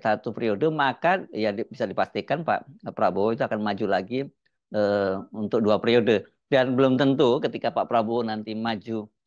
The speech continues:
lagi pada Pilpres dua ribu dua puluh sembilan itu dia akan menggandeng Gibran. <laughs> Ini, ini pre-, P R yang cukup berat buat, eh, Pak Jokowi. Jadi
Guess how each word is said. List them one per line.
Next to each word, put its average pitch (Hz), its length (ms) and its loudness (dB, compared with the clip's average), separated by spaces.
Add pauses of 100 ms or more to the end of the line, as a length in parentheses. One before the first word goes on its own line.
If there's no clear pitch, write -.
(120)
lagi 113 320 2
pada 104 480 0
Pilpres 107 320 -4
dua 110 160 0
ribu 104 240 -4
dua 107 80 2
puluh 107 160 -4
sembilan 107 400 -2
itu 104 240 -6
dia 120 240 2
akan 117 220 -2
menggandeng 107 260 -2
Gibran. 117 560 0 (220)
<laughs> - 920 -4
Ini, 202 380 -4 (180)
ini 202 240 -2
pre-, 175 320 4
P 165 80 2
R 156 160 0
yang 147 240 -4
cukup 139 240 -8
berat 117 200 2 (100)
buat, 120 240 2 (260)
eh, 107 240 -4
Pak 107 160 0
Jokowi. 113 400 -2
Jadi 135 560 -2